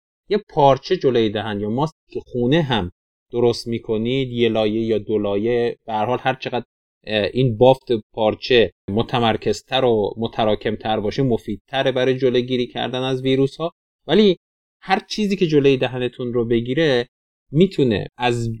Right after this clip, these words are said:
بیمار شدن شما جلوگیری کنه، یا اینکه اگر هم بیمار بشید، مقدار شارژ ویروس، یعنی تعداد ویروس‌هایی که به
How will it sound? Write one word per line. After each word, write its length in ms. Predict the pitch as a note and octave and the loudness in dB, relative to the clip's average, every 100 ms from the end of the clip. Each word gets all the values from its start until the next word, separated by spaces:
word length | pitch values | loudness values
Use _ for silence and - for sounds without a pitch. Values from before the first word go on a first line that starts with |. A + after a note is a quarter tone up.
| A2+ | -4
بیمار 400 | B2+ B2 A#2+ A2 | -2 0 0 0
شدن 400 | - A2 C#3 F#3 | -2 0 0 -2
شما 300 | E3+ C3 A#2 | -2 0 0
جلوگیری 720 | A2 G#2 G2+ F#2+ F#2+ A2+ D#3+ | 0 0 0 -2 -4 -2 -4
کنه، 500 | B2+ A2 G2+ G2+ G#2 _ | -4 -6 -6 -10 -14 _
یا 400 | G#2 G#2+ B2+ F3 | -6 2 4 4
اینکه 640 | F3+ G3+ F#3 - C#3 B2 B2+ _ _ | 2 -2 -4 -2 0 0 -2 _ _
اگر 300 | C#3+ E3 F3+ | -2 2 2
هم 280 | C3+ B2+ A2 | 2 -2 0
بیمار 420 | A2+ A2 A2 G#2+ | 0 0 0 -2
بشید، 600 | G#2 G#2 - E3+ D#3 C3+ _ - | -2 -4 -4 -2 -2 -4 _ -14
مقدار 720 | A2+ A#2 A2 A#2 B2+ D3 E3+ | -6 -4 -4 -2 0 0 0
شارژ 500 | E3 - C#3 D3 D3+ | -4 -4 -2 0 0
ویروس، 460 | C#3 A#2+ G#2 G#2 - | 0 0 -2 -4 -6
یعنی 260 | G#2 A#2+ - _ | -6 -6 -8 _
تعداد 460 | A#2+ G2+ A#2 B2 | -8 -4 0 2
ویروس‌هایی 580 | B2+ A#2 G#2+ G#2+ B2 B2+ | 2 2 0 -2 0 0
که 140 | - | 0
به 400 | G2 G#2 G2 - | -4 0 0 -2